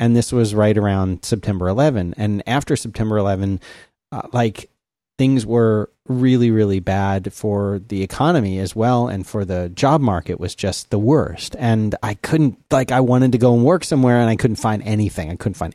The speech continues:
anything. And it got to the point where I would just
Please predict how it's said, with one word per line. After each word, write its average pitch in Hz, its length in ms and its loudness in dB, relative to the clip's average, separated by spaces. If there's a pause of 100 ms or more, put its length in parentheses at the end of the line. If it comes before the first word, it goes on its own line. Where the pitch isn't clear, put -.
anything. 104 460 -4 (600)
And 123 500 4 (140)
it 127 100 0
got 151 160 0
to 175 80 2
the 135 80 0
point 196 280 0
where 127 280 4
I 127 60 4
would 127 140 2
just 120 200 -2